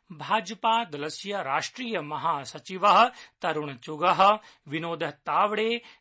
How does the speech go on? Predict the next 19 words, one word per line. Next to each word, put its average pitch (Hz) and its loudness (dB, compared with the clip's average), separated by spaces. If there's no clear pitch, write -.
नैके 233 -6
वरिष्ठाः 185 -2
नेतारश्च 151 -4
सम्मिलिताः। 143 -2
जनता 185 0
दल 160 -8
यूनाइटेड 151 -4
इत्येतस्य 196 -6
दलस्य 208 -6
नैके 190 -8
नेतारः 156 -2
दलाध्यक्षेण 143 -4
बिहार 165 -6
प्रदेशस्य 165 -8
मुख्यमन्त्रिणा 175 -2
च 202 0
नीतीश 175 -8
कुमारेण 202 0
सह 214 4